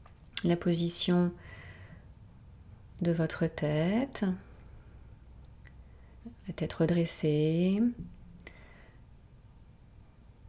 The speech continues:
la position de votre cage thoracique, les épaules redressées, la cage thoracique dégagée. Observez-vous confiant.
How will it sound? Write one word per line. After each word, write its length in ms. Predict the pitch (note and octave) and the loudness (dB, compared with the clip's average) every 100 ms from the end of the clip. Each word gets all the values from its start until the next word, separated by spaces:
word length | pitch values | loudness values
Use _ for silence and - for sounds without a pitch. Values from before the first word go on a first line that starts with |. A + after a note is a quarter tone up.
| - - - - | -20 -20 -20 -12
la 60 | F#3 | -10
position 1000 | - D#3+ D#3+ E3 - F3 E3+ E3+ F3 F3 - - - - - | -4 -2 0 0 2 4 6 6 6 4 -2 -18 -20 -16 -6
de 80 | E3 | -2
votre 320 | E3 E3 E3 | -2 -2 -4
cage 240 | E3+ E3+ | -2 -2
thoracique, 1000 | - E3 E3 - - D3+ E3 F#3+ A3 A3 F#3+ - - - - - - - - - - | -2 0 0 0 0 2 4 4 4 2 -4 -4 -18 -18 -20 -20 -20 -20 -20 -20 -8
les 180 | E3+ E3 | -4 -2
épaules 340 | D#3+ E3+ E3+ | 0 4 4
redressées, 580 | E3 D#3+ E3+ D#3+ - F3+ | 4 2 2 0 0 2
la 120 | F#3 | 2
cage 200 | F3 E3+ | 2 0
thoracique 640 | - E3+ E3+ - F3 F3+ - D#3 | 0 2 2 2 0 -2 -2 0
dégagée. 920 | D#3+ E3 D#3+ D#3+ D#3 D#3+ F#3 G3 G#3 A3+ - - - - - - - - - - - - | 2 4 4 4 6 6 6 6 4 2 -2 -20 -20 -20 -20 -20 -20 -20 -20 -20 -14 -4
Observez-vous 960 | G3+ - G#3+ G#3 G#3 G#3 G#3 G3+ F3 | 0 4 6 8 8 8 6 4 0
confiant. 440 | F3+ G3+ F#3+ - | 2 -2 0 -4